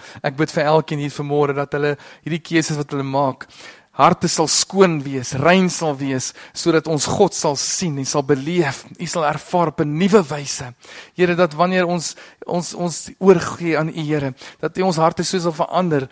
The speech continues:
dat niks vir ons belangriker sal raak nie, niks vir ons meer ernstig sal raak nie, as om U te behaag, as om U te wil sien, as om naby aan U te kom nie, Here. Soos ons ook gehoor het, ons moet honger wees vir geregtigheid, honger vir U, Here.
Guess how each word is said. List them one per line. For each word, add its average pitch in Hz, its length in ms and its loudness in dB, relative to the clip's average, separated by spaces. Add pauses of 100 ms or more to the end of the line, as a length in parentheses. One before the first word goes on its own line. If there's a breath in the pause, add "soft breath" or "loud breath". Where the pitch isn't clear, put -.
(160 loud breath)
dat 151 140 -2
niks 170 300 0
vir 190 80 0
ons 156 140 -2
belangriker 165 520 2
sal 147 200 -2
raak 131 300 -6
nie, 117 120 -12
niks 170 240 -2
vir 190 80 -2
ons 165 100 0
meer 170 160 4
ernstig 170 420 0
sal 147 180 -4
raak 135 280 -2
nie, 135 100 -6
as 135 140 -6
om 147 100 -6
U 156 80 -8
te 165 140 -4
behaag, 143 540 -2 (340 loud breath)
as - 120 -2
om 170 100 -4
U 185 60 -4
te 196 120 8
wil 180 160 0
sien, 196 480 -2 (180 loud breath)
as 180 140 0
om 190 160 2
naby 196 320 8
aan 185 120 4
U 180 40 -8
te 185 120 0
kom 185 300 2
nie, 180 180 0
Here. 170 280 4 (400 loud breath)
Soos - 220 -6
ons 180 120 -2
ook 185 120 0
gehoor 185 320 6
het, 175 80 -2
ons 175 140 2
moet 170 120 -4
honger 190 420 6
wees 185 320 2
vir 190 120 2
geregtigheid, 170 640 2
honger 208 300 6
vir - 180 0
U, 180 100 -4
Here. 165 360 -2